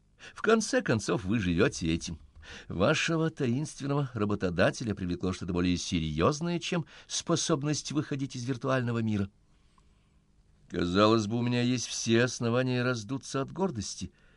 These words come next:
но становится только тревожно. «И мне кажется, — задумчиво говорит Урман, — что он был прав.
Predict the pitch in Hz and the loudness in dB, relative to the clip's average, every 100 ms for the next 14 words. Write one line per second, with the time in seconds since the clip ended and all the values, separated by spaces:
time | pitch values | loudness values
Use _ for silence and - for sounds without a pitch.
0 | _ _ - - - 85 107 120 - 101 | _ _ -10 -8 -4 0 0 0 -4 -6
1 | - 110 90 90 90 104 - _ _ _ | -4 -2 0 2 0 -2 -6 _ _ _
2 | - 80 80 80 80 76 113 196 208 196 | -4 0 2 0 0 0 2 2 0 -4
3 | - - 135 123 _ _ _ _ _ 101 | -6 -4 -2 -4 _ _ _ _ _ -6
4 | 82 87 78 87 85 - 87 85 87 85 | 0 0 2 0 0 -2 -2 0 0 0
5 | 87 85 82 - _ _ - - 90 151 | 0 0 -2 -6 _ _ -18 -4 -2 0
6 | 202 196 180 180 - - - | -2 0 2 0 -2 -12 -18